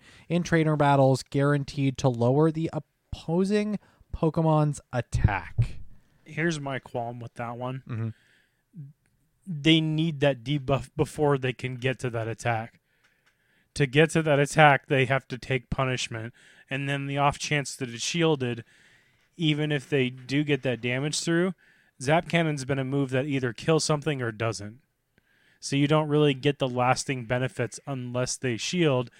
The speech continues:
Speaker 2: And if they do shield, there's not a guaranteed chance that you're gonna get to another one.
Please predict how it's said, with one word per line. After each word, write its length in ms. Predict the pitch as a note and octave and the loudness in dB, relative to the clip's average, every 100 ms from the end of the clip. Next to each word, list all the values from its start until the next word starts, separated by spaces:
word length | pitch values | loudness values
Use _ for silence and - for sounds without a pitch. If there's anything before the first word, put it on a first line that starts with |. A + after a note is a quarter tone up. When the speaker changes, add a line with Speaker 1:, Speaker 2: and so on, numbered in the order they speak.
| - - _ _ | -20 -20 _ _
Speaker 2:
And 180 | C#3+ C#3+ | -4 -2
if 140 | C3 | -2
they 200 | C#3 C3 | 0 -2
do 260 | A#2+ E3+ A3 | 0 2 2
shield, 380 | - D#3+ C#3 C3 | 2 2 2 2
there's 240 | C3+ A#2+ | 0 0
not 160 | C#3 C#3 | 0 0
a 40 | |
guaranteed 600 | B2 C3 B2+ B2 C3+ A#2+ | -2 -4 -4 -6 -6 -6
chance 300 | - C3 B2 | -4 -6 -6
that 140 | B2+ A#2 | -8 -8
you're 100 | B2 | -4
gonna 180 | B2 | -6
get 200 | A#2+ B2+ - | -4 -6 -4
to 180 | B2 | -4
another 400 | A2+ A2 A#2+ A2+ | -4 -4 -4 -4
one. 300 | A2 G2+ G2 | -8 -10 -14